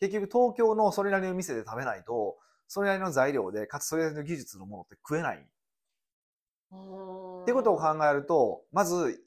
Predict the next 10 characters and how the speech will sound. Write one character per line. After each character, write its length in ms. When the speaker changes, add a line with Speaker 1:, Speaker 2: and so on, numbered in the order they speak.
Speaker 1:
安 300
い 100
金 220
額 240
で、 420
う 80
ー 400
ん、 20
ま 80
あ、 180